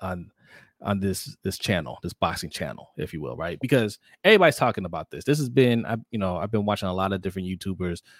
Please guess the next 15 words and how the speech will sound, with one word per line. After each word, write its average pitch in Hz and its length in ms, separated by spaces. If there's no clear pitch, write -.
discuss - 320
this - 280
all 92 220
week. 87 360
Um, 87 580
a 95 40
lot 101 200
of 101 60
debates, 98 560
you - 80
know, 120 80
and 131 100
I, 143 60
and - 160
I, - 100